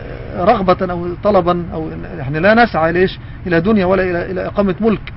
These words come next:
ولكن إج-، إقامة الدولة واجب بلا شك شرعي، لكن يكون بالأسباب الصحيحة، ليس بطريقة الخوارج والأحزاب. ولذ-، ولذلك أنا يعني أذكر إخواني كذلك أن يبتعدوا عن مسالك الإخوان المسلمين التي يريدوا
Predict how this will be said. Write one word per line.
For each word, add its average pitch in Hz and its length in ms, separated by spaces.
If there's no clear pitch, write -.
ولكن 170 280
إج-، 196 280
إقامة 226 340
الدولة 202 300
واجب 208 300
بلا 175 120
شك 180 180
شرعي، 156 320
لكن 160 260
يكون 160 200
بالأسباب 185 440
الصحيحة، 175 500
ليس 170 200
بطريقة 180 420
الخوارج 180 580
والأحزاب. 175 460
ولذ-، 160 260
ولذلك 190 380
أنا 98 240
يعني 170 280
أذكر 190 380
إخواني 202 240
كذلك 208 320
أن 196 100
يبتعدوا 202 800
عن 170 200
مسالك 196 400
الإخوان 190 260
المسلمين 185 500
التي 180 300
يريدوا 202 500